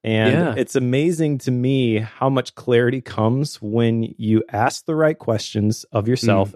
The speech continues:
Speaker 1: and then you let your brain untie them. So the three questions,
Speaker 2: Yeah.
Speaker 1: and we've mentioned this on, on the podcast, three questions I like are, what should I start doing? What should I stop doing? What should I keep doing?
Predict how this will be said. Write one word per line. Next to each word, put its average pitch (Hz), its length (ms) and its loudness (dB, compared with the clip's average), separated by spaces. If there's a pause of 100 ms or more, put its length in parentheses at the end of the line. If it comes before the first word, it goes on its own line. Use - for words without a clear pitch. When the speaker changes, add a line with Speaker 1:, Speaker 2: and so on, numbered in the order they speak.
Speaker 1:
and 117 180 0
then 117 100 0
you 110 120 0
let 113 200 2
your 117 120 -2
brain 104 320 0
untie 95 380 -2
them. 92 260 -10 (320)
So 120 80 -2
the 117 80 -4
three 151 160 -2
questions, 120 460 2
Speaker 2:
Yeah. - 40 0
Speaker 1:
and 113 60 2
we've 123 120 4
mentioned 110 320 0
this 101 140 -2
on, 101 280 0
on 95 80 -2
the 90 80 -2
podcast, 104 400 -2
three 123 100 2
questions 104 340 -2
I 117 120 2
like 104 280 -2
are, 95 160 -4 (360)
what 113 200 2
should 113 160 -4
I 101 100 2
start - 300 -2
doing? 139 300 0
What 113 160 -2
should 107 140 -4
I 104 60 4
stop 113 300 -2
doing? 107 220 -2
What 101 160 -2
should 107 140 -2
I 101 60 0
keep - 280 -2
doing? 104 320 -4